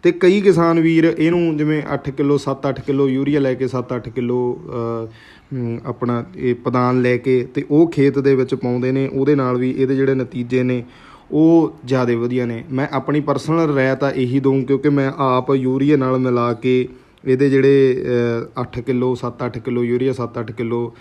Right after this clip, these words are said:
ਅਹ, ਤੁਸੀਂ ਪਦਾਨ ਲੈ ਕੇ ਉਹ ਕੀਲੇ ਦੇ ਵਿੱਚ ਤੁਸੀਂ ਲਗਭਗ ਇਹਨੂੰ ਤੁਸੀਂ ਪਾਓ। ਇਹਦੇ ਜਿਹੜੇ ਨਤੀਜੇ ਨੇ ਉਹ ਬਹੁਤ ਵਧੀਆ ਨੇ।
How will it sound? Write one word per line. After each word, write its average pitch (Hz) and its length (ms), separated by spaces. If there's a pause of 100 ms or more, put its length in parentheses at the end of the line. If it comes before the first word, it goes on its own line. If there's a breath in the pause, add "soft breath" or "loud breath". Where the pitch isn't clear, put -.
(360 loud breath)
ਅਹ, 120 280
ਤੁਸੀਂ 120 420 (160)
ਪਦਾਨ 117 380
ਲੈ 117 160
ਕੇ 120 200
ਉਹ 135 280
ਕੀਲੇ 135 300
ਦੇ 135 100
ਵਿੱਚ 123 220
ਤੁਸੀਂ 123 400 (100)
ਲਗਭਗ 123 640 (440 loud breath)
ਇਹਨੂੰ 135 320 (260)
ਤੁਸੀਂ 127 240
ਪਾਓ। 120 380
ਇਹਦੇ 139 260
ਜਿਹੜੇ 135 220
ਨਤੀਜੇ 120 400
ਨੇ 120 80
ਉਹ 131 140
ਬਹੁਤ 117 280
ਵਧੀਆ 117 320
ਨੇ। 104 120